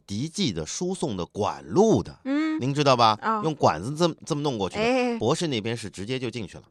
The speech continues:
Speaker 2: 哦。
Speaker 1: 它不是通过管子的。
Speaker 2: 嗯。
Speaker 1: 那么有管子跟没管子有什么区别呢？
Speaker 2: 嗯。
Speaker 1: 洗涤剂啊，在边缘那边经常会凝结的。如果你是有管路的话，
Speaker 2: 嗯。
Speaker 1: 那可能就堵住了。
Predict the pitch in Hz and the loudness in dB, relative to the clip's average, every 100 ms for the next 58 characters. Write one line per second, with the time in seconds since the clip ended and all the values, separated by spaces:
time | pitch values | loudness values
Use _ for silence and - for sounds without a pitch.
0 | - 190 208 208 95 139 143 131 113 92 | -14 -12 -10 -6 -4 -2 -2 -2 -2 -2
1 | 65 65 78 76 247 247 151 151 - 131 | -6 -8 -12 -10 -8 -2 2 2 4 6
2 | 170 127 104 123 127 127 92 90 82 85 | 8 6 4 -2 0 0 0 -2 -6 -6
3 | - 101 76 76 76 226 - - 101 95 | -6 -4 -4 -6 -8 -8 -6 -4 -4 -4
4 | 120 156 113 73 - - 139 127 87 101 | -6 -2 -2 -2 -6 -4 -4 -2 -4 -6
5 | 82 82 113 117 101 120 82 71 82 - | -6 -10 -10 -8 -6 -4 -4 -6 -8 -4
6 | 98 85 65 87 208 90 73 113 110 - | -4 -4 -6 -4 -2 -2 -4 -4 -4 0
7 | 82 71 135 73 71 87 - _ 107 110 | -2 -2 -4 -4 -6 -8 -8 _ -6 -6
8 | 78 87 104 - 113 - - 95 76 | -6 -4 -4 -2 -4 -4 -8 -8 -8